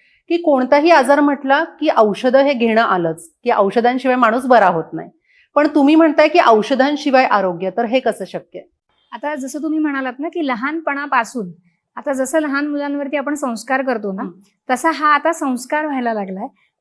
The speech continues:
Speaker 2: की काहीतरी होतंय म्हटल्यानंतर औषधं घेतली पाहिजेत. काही पिढ्या आपण मागे गेलो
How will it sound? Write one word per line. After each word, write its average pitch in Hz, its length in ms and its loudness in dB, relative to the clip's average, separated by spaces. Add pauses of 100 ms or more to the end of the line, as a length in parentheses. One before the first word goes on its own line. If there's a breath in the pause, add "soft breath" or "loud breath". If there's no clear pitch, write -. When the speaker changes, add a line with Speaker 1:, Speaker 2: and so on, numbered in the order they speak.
Speaker 2:
की 349 320 -4 (100)
काहीतरी 254 380 -2
होतंय 311 340 -2
म्हटल्यानंतर 285 600 -4
औषधं 247 380 -4
घेतली 226 280 -4
पाहिजेत. 190 340 -10 (580)
काही 247 220 4
पिढ्या 330 280 -2
आपण 330 200 -2
मागे 294 320 -2
गेलो 262 380 -4